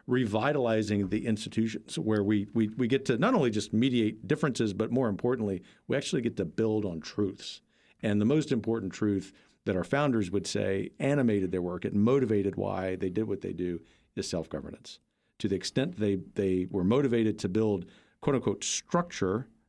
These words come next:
new institutions, it was just enough of that for the excesses of self-governance, which we might call crime, to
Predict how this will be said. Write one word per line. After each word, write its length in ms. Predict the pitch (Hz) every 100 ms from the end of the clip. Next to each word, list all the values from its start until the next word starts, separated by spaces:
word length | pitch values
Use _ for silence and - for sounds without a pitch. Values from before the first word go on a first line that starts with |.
| -
new 220 | 107 127
institutions, 680 | 117 101 - 127 123 98 92 -
it 60 |
was 180 | 107 92
just 400 | 98 123 180 -
enough 260 | 143 90 -
of 140 | -
that 320 | 73 78 - - _ _ _ _ -
for 480 | - 120 107 95 87 - _ _ _ _
the 180 | 107 110 -
excesses 720 | 101 - - 214 - 107 95
of 140 | 101
self-governance, 840 | - 98 - - 80 - - - -
which 260 | - 92 - -
we 80 |
might 160 | 104 95
call 180 | - 82
crime, 460 | - 160 104 95 - _ _ _ -
to 440 | - 123 113 101